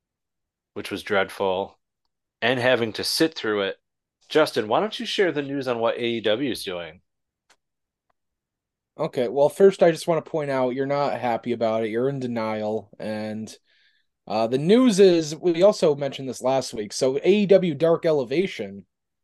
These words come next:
Speaker 2: had, uh, ended its YouTube reign, or its YouTube run, I should say. So, this week, it was announced, and I kinda figured this was the case when no new episode got put up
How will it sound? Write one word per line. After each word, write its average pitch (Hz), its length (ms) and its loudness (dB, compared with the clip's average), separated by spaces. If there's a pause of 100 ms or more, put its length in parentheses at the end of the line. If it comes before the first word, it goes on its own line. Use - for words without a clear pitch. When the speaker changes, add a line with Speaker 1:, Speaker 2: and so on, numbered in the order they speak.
(380)
Speaker 2:
had, 117 260 2
uh, 107 340 -2
ended 117 520 -4 (760)
its - 240 -6
YouTube 120 480 -4
reign, 120 480 -6 (320)
or 110 120 -6
its 107 120 -6
YouTube 123 380 -6
run, 117 220 -4
I 110 100 -8
should 113 220 -10
say. 123 360 -6 (2250)
So, 165 800 4 (880)
this 170 400 0
week, 139 520 -4 (360)
it 151 140 0
was 147 160 -2
announced, 131 640 -2
and 131 140 0
I 135 100 2
kinda 180 320 0
figured 185 420 0
this 127 200 -6
was 113 140 -8
the 117 80 -8
case 117 360 -4
when 127 160 -4
no 135 180 -2
new 127 220 -2
episode 110 480 -2
got 101 200 -6
put 104 140 -6
up 98 220 -8